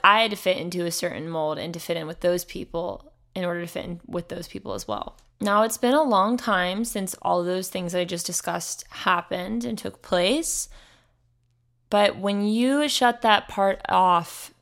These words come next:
of yourself, it takes a lot of time and a lot of patience to not only turn that valve back on, to let that,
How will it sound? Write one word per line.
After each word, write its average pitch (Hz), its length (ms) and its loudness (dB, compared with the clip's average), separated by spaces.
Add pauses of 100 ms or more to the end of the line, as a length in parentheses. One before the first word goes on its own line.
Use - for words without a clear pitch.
(160)
of 175 160 -2
yourself, - 680 -4 (160)
it - 260 0
takes 240 480 0 (100)
a 190 120 0
lot 208 300 6
of 294 120 0
time 220 720 2
and 190 100 -2
a 175 60 2
lot 185 420 4
of 202 160 -4
patience 190 840 -2 (580)
to 233 180 0
not 226 240 6
only 220 640 4 (280)
turn 208 240 0
that 180 180 4
valve 180 320 8
back 196 300 0
on, 214 380 0
to 214 180 -2
let 180 240 2
that, - 280 2